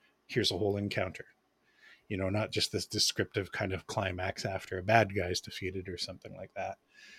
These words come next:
Um, just a, a dynamic environment that you get to interact with a little bit more, and we can sort of represent a little bit of that visually speaking,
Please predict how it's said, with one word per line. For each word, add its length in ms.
Um, 340
just 180
a, 60
a 200
dynamic 580
environment 640
that 100
you 120
get 180
to 80
interact 500
with 140
a 40
little 200
bit 200
more, 320
and 380
we 80
can 180
sort 200
of 120
represent 600
a 60
little 240
bit 200
of 180
that 360
visually 560
speaking, 560